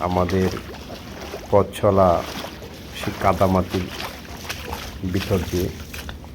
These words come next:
এখানে প্রচুর পরিমাণে কাদা, কোথাও কোথাও বালি আছে। আমাদের উদ্দেশ্য,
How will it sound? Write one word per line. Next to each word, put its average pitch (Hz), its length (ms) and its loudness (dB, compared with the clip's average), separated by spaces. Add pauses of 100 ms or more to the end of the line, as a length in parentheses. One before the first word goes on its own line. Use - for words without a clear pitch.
(1120)
এখানে 127 180 8
প্রচুর 131 420 4
পরিমাণে 117 340 8
কাদা, 101 640 8 (120)
কোথাও - 260 -2
কোথাও 117 280 -2
বালি 95 420 0
আছে। 87 320 0 (1400)
আমাদের 110 240 8
উদ্দেশ্য, 107 720 6